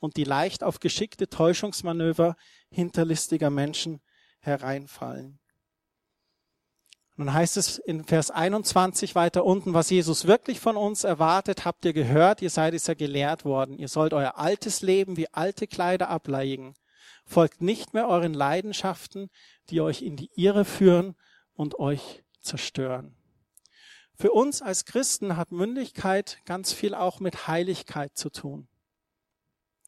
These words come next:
Es hat damit zu tun, alte Dinge in unserem Leben abzulegen,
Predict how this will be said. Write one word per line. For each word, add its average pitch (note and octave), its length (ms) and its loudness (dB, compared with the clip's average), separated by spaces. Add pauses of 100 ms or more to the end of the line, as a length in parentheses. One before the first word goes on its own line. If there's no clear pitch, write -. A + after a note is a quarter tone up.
(500)
Es E3+ 140 0
hat F#3+ 160 4
damit B3+ 340 2
zu A#3 100 -4
tun, B3 440 0 (840)
alte G#3+ 640 2
Dinge A#3+ 380 -2
in G#3 40 -2
unserem F3+ 320 0
Leben G3+ 300 4
abzulegen, G3+ 1040 0